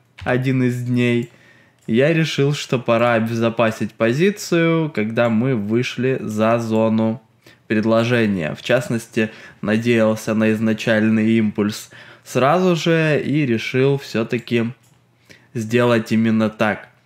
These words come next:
И если бы, конечно, я оставил стоп в зоне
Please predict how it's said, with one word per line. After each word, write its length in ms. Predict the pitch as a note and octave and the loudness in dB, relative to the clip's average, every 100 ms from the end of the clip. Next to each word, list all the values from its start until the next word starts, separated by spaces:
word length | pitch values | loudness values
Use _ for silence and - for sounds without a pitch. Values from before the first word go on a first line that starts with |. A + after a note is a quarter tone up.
| - - _ - | -20 -20 _ -4
И 80 | G#2+ | 0
если 260 | A#2+ - | 2 0
бы, 160 | A#2 A2+ | 0 0
конечно, 460 | A2+ A#2 B2+ - A2 | 0 0 0 -2 0
я 160 | A2 | 2
оставил 400 | A2+ - A#2 A2 | 0 0 0 0
стоп 400 | G#2+ - A2 - | -2 -2 -2 -2
в 120 | A2 | -8
зоне 720 | A2+ A#2+ A2 G#2+ G#2 G2+ G2+ | -4 0 2 2 2 0 -4